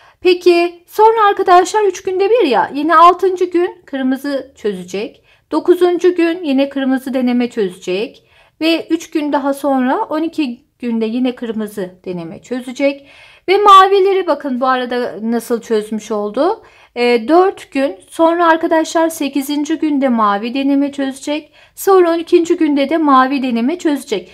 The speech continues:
E, kırmızı ile mavinin denk geldiği günlerde şampiyon denemesini çözecekti. Yani şöyle şampiyonu çözmüş olacak.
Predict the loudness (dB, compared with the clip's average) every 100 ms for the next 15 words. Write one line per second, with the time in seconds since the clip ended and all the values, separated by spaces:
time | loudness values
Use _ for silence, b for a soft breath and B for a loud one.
0 | B -8 2 4 4 4 4 4 6 6
1 | 4 0 0 0 -2 0 0 0 -4 -4
2 | -2 0 0 -2 -4 0 0 2 0 0
3 | 0 -2 -4 -6 -6 -8 -4 -6 -6 -10
4 | -4 0 0 0 -2 -2 -4 -4 -4 -4
5 | -8 -16 -14 -6 -6 -4 -8 -6 -6 -6
6 | -12